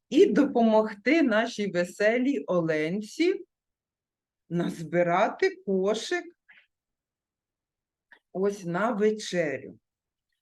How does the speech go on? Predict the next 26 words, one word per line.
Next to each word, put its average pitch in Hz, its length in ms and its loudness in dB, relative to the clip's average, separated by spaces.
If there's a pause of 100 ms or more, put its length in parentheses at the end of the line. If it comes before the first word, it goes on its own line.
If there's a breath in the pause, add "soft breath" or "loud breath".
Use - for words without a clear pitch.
(100)
Для 156 220 -4
цього, 311 600 0
для 170 140 -4
того, 175 260 -2
щоб 170 220 -4
щось - 460 -4
з'явилося 175 800 2
в 196 160 -8
кошику, 156 640 -4 (280 loud breath)
потрібно 170 560 -2
відгадати 247 840 4
загадку. 269 720 -2 (1000 loud breath)
Тож 165 160 -6
послухайте, 190 800 -4
будь 170 260 -2
ласка, 165 640 -4 (380 loud breath)
е, 147 180 -4
дітки, 147 520 -6
що 269 320 -2
ж 320 120 -6
збирають 165 720 0
в - 40 -20
садах 165 640 -2 (400)
і 208 320 -4 (100)
на 156 160 -4
городах. 139 720 -8